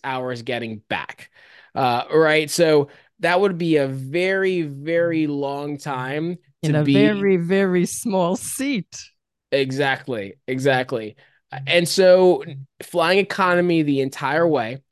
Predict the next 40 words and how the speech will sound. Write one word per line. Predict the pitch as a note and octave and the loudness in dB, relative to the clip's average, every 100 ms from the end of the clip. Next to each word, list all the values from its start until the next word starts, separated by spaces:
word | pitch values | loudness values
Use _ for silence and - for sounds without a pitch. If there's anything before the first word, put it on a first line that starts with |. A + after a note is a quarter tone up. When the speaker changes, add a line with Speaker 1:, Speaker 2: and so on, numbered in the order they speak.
| _ _ _ _ _ - | _ _ _ _ _ -2
Speaker 1:
and | G3+ A#3 E3 C#3+ D3 - | 2 2 2 0 -2 -6
at | D#3+ | -6
the | D#3+ | -6
same | C#3+ F3 E3+ | -4 -2 -2
time, | D3+ D#3 D3+ E3 G3 G#3+ _ _ - | -4 -6 -6 -4 -6 -8 _ _ -4
we | D#3+ E3+ | -2 0
knew | E3+ E3+ E3+ | 2 2 2
that | D#3 D3+ D3+ - | 0 -2 -2 -6
we | - D#3+ D3 | -6 -4 -2
would | C#3 | -4
have | C3 G3 A3 - | -6 -4 -4 -4
access | F3 F3+ - E3 D#3+ | -6 -6 -6 -8 -6
to | D#3 | -6
lounges | C#3 B2+ C#3+ D3 | -6 -6 -6 -6
and | D3 | -6
stuff | C#3+ D#3 D#3 | -6 -6 -6
due | C#3 C3+ | -6 -8
to | B2+ | -6
the | C3+ A#2+ | -6 -6
travel | A#2 A#2+ B2 C3 | -4 -6 -6 -6
cards | C#3+ C#3+ B2+ | -6 -6 -4
we | B2 | -6
had, | C3+ C3 D3+ C#3+ | -4 -4 -4 -2
but | D3 | 0
it | D3+ | 2
wouldn't | D3 E3+ D#3+ C#3+ | 2 2 2 0
be | C3+ | -4
a | |
comfortable | B2+ - C3 - B2+ B2+ | -4 -10 -10 -8 -4 -2
way | B2+ | -2
to | A#2+ | -4
get | C3 A#2+ A#2 | -6 -8 -6
there. | A2+ F#2 F#2+ - | -8 -8 -12 -12
We'd | - C3+ | -6 -4
probably | C#3+ D3 | 0 0
be | D3 D3+ D3 | 4 4 4
in | C#3+ - _ | 2 -6 _
layovers | G#2 C#3 C#3 C#3 C#3 C3+ C3+ C3 | -8 0 2 4 2 2 0 0
that | B2+ B2+ C3 | -2 -2 -2
were | B2+ B2 A#2+ | -6 -6 -10